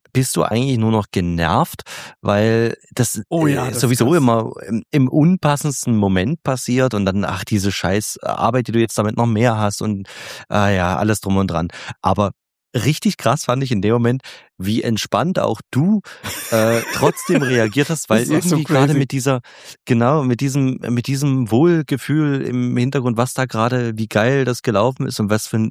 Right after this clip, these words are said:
Speaker 1: für, für eine harmonische Grundstimmung man selber aufgenommen hatte oder angenommen hatte und, äh, wie wenig einen wirklich jetzt noch schockieren konnte.
Speaker 2: Das,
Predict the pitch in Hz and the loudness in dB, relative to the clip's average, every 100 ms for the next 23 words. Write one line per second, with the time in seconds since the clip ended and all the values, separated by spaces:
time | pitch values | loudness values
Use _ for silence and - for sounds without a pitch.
0 | - 107 101 104 113 101 101 104 131 160 | -4 -4 -4 -2 0 2 2 2 0 -2
1 | 113 104 131 190 - 110 107 101 95 90 | -4 -2 0 0 0 0 2 0 0 0
2 | 117 151 - 127 - 110 92 92 - - | 0 2 2 0 0 -2 0 -2 -4 -4
3 | 156 - - - _ - 95 98 139 139 | -6 -6 -18 -20 _ -2 0 2 2 2
4 | 104 98 92 104 139 - - - 85 78 | 2 2 0 -2 -4 -6 -12 -8 -6 -6
5 | - 117 107 101 98 110 92 85 110 165 | -8 -6 -4 -2 0 0 0 2 2 4
6 | 170 143 104 107 101 113 - 120 - - | 2 0 0 2 2 0 0 -2 -2 -4
7 | 101 95 - 95 - 95 92 - 87 - | -2 -2 -2 -4 0 0 0 0 -2 -2
8 | 101 - - - - - - - | -8 -10 -14 -14 -8 -4 -4 -6